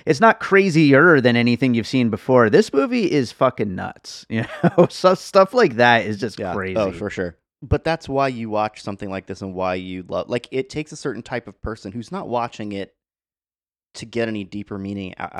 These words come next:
Speaker 2: of
Speaker 1: Sure.
Speaker 2: it. They're watching it for pure entertainment, and they are watching the effects. Like, look at that creature.
Speaker 1: Yeah.
Speaker 2: Oh, look how they, like, look at, like, like,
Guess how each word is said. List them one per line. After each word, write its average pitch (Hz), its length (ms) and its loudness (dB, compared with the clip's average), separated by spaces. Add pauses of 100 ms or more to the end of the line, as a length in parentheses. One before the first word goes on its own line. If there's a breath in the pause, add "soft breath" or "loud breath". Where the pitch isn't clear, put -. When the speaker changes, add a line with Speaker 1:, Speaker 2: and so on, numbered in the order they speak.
Speaker 2:
of 87 40 -6
Speaker 1:
Sure. 101 200 2
Speaker 2:
it. - 100 -20
They're 107 100 -8
watching 107 380 -6
it 98 200 -14
for 92 120 -16 (120)
pure 131 840 -2 (500)
entertainment, 104 800 -8
and 104 180 -10
they 110 140 -6
are 123 320 -4
watching 98 800 -6
the 95 420 -8
effects. 92 520 -10
Like, 98 200 -8
look 123 220 -10
at 139 80 -10
that 131 220 -12
creature. 120 400 -6
Speaker 1:
Yeah. 85 140 -2 (440)
Speaker 2:
Oh, 127 200 -4
look 131 280 -4
how 135 240 -2
they, 120 200 -2
like, 107 260 -6
look 120 300 -10
at, 117 80 -10 (100)
like, 101 180 -6
like, 98 240 -6